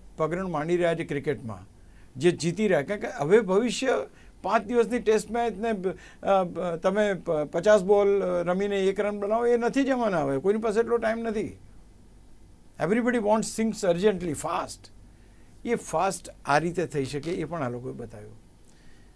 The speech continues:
આજથી પાંચ વર્ષ પછીનું ટેસ્ટ ક્રિકેટ કેવું હશે એ આઈનો બતાવી દીધો આજે દુનિયાને ભારતે, કે this will be the form of cricket in coming years. એટલે આ એક બહુ મહત્વની વસ્તુ બની કે તમે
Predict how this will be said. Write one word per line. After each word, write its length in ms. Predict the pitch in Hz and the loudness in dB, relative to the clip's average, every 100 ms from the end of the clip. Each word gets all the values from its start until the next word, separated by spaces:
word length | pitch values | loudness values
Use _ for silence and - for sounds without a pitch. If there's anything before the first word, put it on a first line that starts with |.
| - - | -12 0
આજથી 440 | 147 165 - 190 | 0 0 -6 -8
પાંચ 380 | - 143 147 165 | -2 -2 -2 -4
વર્ષ 200 | 170 143 | -6 -6
પછીનું 560 | - 131 - 170 180 | -8 -8 -8 -8 -8
ટેસ્ટ 260 | - 165 - | -6 -6 -6
ક્રિકેટ 360 | 175 175 185 - | -6 -4 -4 -2
કેવું 320 | 175 175 170 | -4 -2 -4
હશે 180 | 143 175 | -6 -6
એ 300 | 190 185 214 | -4 -2 -2
આઈનો 460 | - 131 143 160 | -4 -6 -6 -8
બતાવી 460 | 143 127 131 131 127 | -8 -8 -8 -8 -10
દીધો 320 | 110 110 135 | -10 -8 -8
આજે 420 | 143 117 117 123 | -8 -8 -8 -8
દુનિયાને 480 | 123 120 120 123 123 | -8 -10 -12 -10 -10
ભારતે, 480 | 107 110 104 95 - - - - - - - | -10 -10 -10 -16 -20 -20 -20 -20 -20 -16 -10
કે 60 | |
this 220 | 143 151 185 214 | -2 0 0 0
will 120 | 208 | -2
be 100 | 208 | 0
the 120 | 196 | 2
form 300 | 185 151 160 | 2 0 -2
of 240 | 170 170 143 | -2 -4 -10
cricket 240 | 135 190 185 - - 156 | -6 -6 -8 -20 -12 -10
in 100 | 143 | -4
coming 220 | 143 151 | -4 -4
years. 260 | 139 117 107 - - - - - - - - - - | -4 -6 -8 -10 -18 -20 -20 -20 -20 -20 -20 -16 -10
એટલે 200 | 135 - | -6 -6
આ 280 | - 160 | -4 0
એક 140 | 240 247 | 0 0
બહુ 200 | 208 240 | 0 0
મહત્વની 420 | 202 196 214 214 | 0 -2 -2 -6
વસ્તુ 280 | 190 160 196 | -6 -6 -6
બની 240 | 175 180 | -4 -4
કે 100 | 208 | -4
તમે 460 | 202 160 160 202 | -4 -2 -2 -4